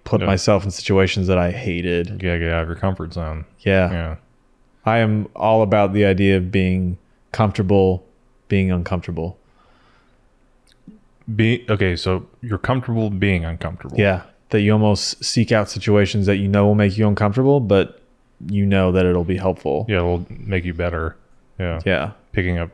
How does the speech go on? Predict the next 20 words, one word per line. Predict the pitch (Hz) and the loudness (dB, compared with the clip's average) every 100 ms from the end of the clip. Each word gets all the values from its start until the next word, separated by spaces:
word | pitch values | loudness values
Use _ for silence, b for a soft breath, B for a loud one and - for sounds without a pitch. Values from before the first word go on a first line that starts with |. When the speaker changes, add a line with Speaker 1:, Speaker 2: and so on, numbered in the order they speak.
| - | -8
Speaker 2:
like, | 92 80 - | -8 -8 -8
social | 98 87 90 | -6 -6 -8
cues | - 95 90 85 85 82 | -8 -6 -4 -4 -8 -10
and, | 85 85 _ _ _ _ _ - | -12 -12 _ _ _ _ _ -10
yeah. | 143 - _ | -10 -10 _
Speaker 1:
Yeah. | 120 117 98 - _ | 0 0 0 -4 _
Knowing | 110 127 151 151 | 2 4 4 4
that | 147 | 2
you're, | 123 - - | 2 -2 0
you're | 123 | 2
gonna | 123 117 | 4 4
go | 120 | 4
into | 120 117 117 107 | 4 2 4 4
it | 107 - | 4 2
and | 110 | -2
you're | 107 | -2
probably | 101 107 101 98 | 0 2 4 4
gonna | 92 | 2
be | 90 | 0
uncomfortable. | 87 87 90 85 82 82 92 | 0 -2 -4 -6 -6 -6 -6